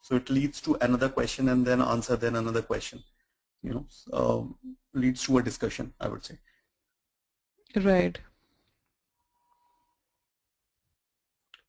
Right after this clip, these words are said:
Speaker 1: Yeah, sorry to interrupt you, Suchi.
Speaker 2: Yeah, no, that's fine, that's fine. Like, you know, um, you j-, uh, you ca-, you can ask anything, like, uh,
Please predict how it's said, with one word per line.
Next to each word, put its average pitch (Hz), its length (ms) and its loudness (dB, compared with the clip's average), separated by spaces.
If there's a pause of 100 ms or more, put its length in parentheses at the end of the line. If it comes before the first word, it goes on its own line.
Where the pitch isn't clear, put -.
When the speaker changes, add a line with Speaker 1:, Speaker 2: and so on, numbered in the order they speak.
(120)
Speaker 1:
Yeah, 113 160 -6
sorry 135 260 4
to 147 80 2
interrupt 123 320 -2
you, 120 80 0
Suchi. 131 340 -10 (920)
Speaker 2:
Yeah, 208 260 8
no, 247 120 10
that's 226 280 6
fine, 175 300 2
that's - 240 0
fine. 156 340 2 (460)
Like, 226 260 6
you 269 80 12
know, 370 260 8
um, 208 480 6 (120)
you 226 260 6
j-, 208 180 -6
uh, 196 640 8 (160)
you 285 440 6
ca-, 269 100 0
you 247 220 4
can 294 160 6
ask 269 280 6
anything, 233 320 2
like, 214 380 4
uh, 190 160 10